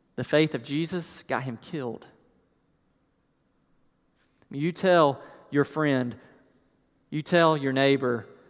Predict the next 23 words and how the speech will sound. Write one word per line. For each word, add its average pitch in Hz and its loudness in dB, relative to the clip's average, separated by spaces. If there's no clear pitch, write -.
that 123 -2
you 139 -4
believe 135 2
that 123 -8
Jesus 131 -4
is 123 -4
the 127 -8
only 123 -4
way 117 -2
to 110 -6
heaven, 113 -8
and 127 -8
they 127 -2
say, 120 -2
"Well, 127 -8
what 147 4
about, 131 2
what 147 0
about 139 4
my 135 2
God? 120 -2
You 127 -6
th-, - -16